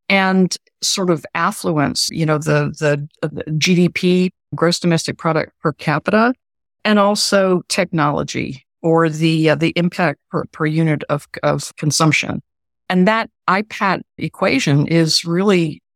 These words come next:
it's sort of at the center of, of a lot of climate modeling. It's, I mean, much more sophisticated uses of it, but it sort of boils, boils down to that. It gets very complicated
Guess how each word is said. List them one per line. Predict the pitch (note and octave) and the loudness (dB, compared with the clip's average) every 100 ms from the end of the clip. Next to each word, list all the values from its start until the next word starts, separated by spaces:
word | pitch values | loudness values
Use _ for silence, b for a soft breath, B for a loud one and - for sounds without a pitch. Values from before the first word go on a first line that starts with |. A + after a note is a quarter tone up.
| - | -14
it's | D3+ C#3+ - - - | -12 -12 -12 -12 -6
sort | F#3 | -2
of | E3 | -2
at | E3 D#3 | -2 -4
the | |
center | - F3+ F3 D#3+ C#3+ | -2 0 2 2 2
of, | C#3 - - | 0 -6 -4
of | D#3 - - | -4 -4 -6
a | D3+ | -2
lot | D3+ D#3+ | 0 0
of | D3 - | -2 -2
climate | F3 D#3+ D3+ | 0 2 0
modeling. | D3+ D#3 F#3 G3 | 2 2 2 2
It's, | F#3+ - | -2 -4
I | |
mean, | F3 E3+ F#3+ | 0 2 2
much | G3 | 2
more | F#3 E3 | 0 0
sophisticated | - - F#3 - D#3+ - E3 D3+ D3+ | -2 -4 -4 -6 -10 -2 0 0 2
uses | F#3 F#3+ E3 D#3 | 2 2 0 0
of | D#3 | -2
it, | D3+ - _ _ _ - | -2 -6 _ _ _ -14
but | D3+ F3 D#3 - | 0 0 0 -2
it | E3 | -4
sort | - F3 | -2 -2
of | D#3+ D3 | -4 -2
boils, | D#3 D#3 D3 - | 2 2 2 -2
boils | F3 D#3+ D3+ C#3+ | -2 0 0 0
down | D#3 D#3+ | -2 -2
to | - | -4
that. | D3+ D3 D3+ _ _ _ - | 0 0 -2 _ _ _ -6
It | E3+ C#3+ | -2 0
gets | D3+ - | 0 0
very | F3+ G3 | 0 0
complicated | - G3 F3+ F3+ - E3+ D#3+ D3 | 0 -2 0 -4 -2 0 -2 -6